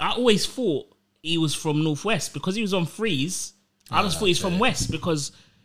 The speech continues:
Speaker 1: Wiley would come on Deja on our station with, obviously, with all the Eastman, and then he'd go to different. So when he was fr-, Cheeky was his D J in, um, in, on Freeze, I just assumed Cheeky was from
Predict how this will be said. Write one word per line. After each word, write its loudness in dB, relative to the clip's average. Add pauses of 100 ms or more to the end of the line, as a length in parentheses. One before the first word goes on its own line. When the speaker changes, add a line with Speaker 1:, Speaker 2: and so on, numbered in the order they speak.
(600)
Speaker 1:
Wiley 2
would -4
come 0
on 2
Deja 2
on 0
our 0
station 0
with, 0
obviously, 0
with -6
all -2
the -6
Eastman, -4
and -2
then 4
he'd 0
go 8
to -2
different. -4
So -2
when -2
he 0
was 6
fr-, -2
Cheeky -2
was -4
his -4
D -4
J -2 (400)
in, 4
um, 0 (340)
in, 2 (180)
on -2
Freeze, -2
I -4
just -2
assumed 2
Cheeky 0
was 0
from -4